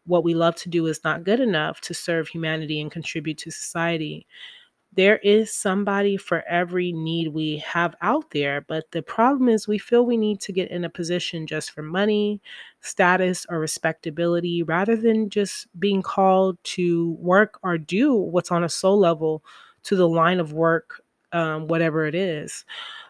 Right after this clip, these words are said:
And your purpose shouldn't feel like work, although it will be because you must put in some effort and action. However, it's not going to feel like work that's tedious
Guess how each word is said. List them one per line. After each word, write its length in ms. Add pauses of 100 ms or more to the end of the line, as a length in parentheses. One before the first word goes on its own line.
(140)
And 180
your 100
purpose 340
shouldn't 320
feel 280
like 240
work, 420
although 500
it 260
will 300
be 300
because 400
you 160
must 300
put 140
in 140
some 260
effort 340
and 200
action. 680 (380)
However, 920 (240)
it's 180
not 200
going 140
to 60
feel 300
like 240
work 380
that's 260
tedious 720